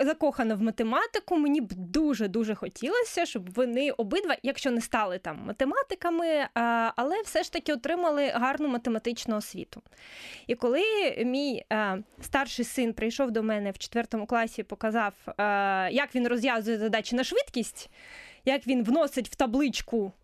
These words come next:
В і С і питає, що тут от зробити з цим, мені стало погано. Тобто я зрозуміла, що, е,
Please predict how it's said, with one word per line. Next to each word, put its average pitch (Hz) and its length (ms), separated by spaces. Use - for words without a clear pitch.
В 240 360
і 262 180
С 247 260
і 240 60
питає, 247 540
що 262 220
тут 226 260
от 226 380
зробити 247 640
з - 80
цим, 381 480
мені 254 300
стало 254 300
погано. 185 460
Тобто 208 360
я 262 240
зрозуміла, 320 560
що, 294 340
е, 247 320